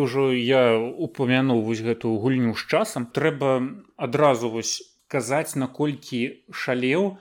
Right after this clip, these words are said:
наколькі ён філігранна да гэтага падыходзіць. Калі ты чытаеш адзін сказ, э, у цябе пачатак сказа можа адбывацца ў адной часавой прасторы, а канец сказа, ён адбываецца ў іншай.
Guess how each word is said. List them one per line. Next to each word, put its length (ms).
наколькі 480
ён 80
філігранна 800
да 80
гэтага 480
падыходзіць. 880
Калі 280
ты 360
чытаеш 720
адзін 320
сказ, 480
э, 160
у 200
цябе 280
пачатак 480
сказа 400
можа 560
адбывацца 720
ў 240
адной 340
часавой 480
прасторы, 640
а 640
канец 400
сказа, 720
ён 300
адбываецца 720
ў 240
іншай. 400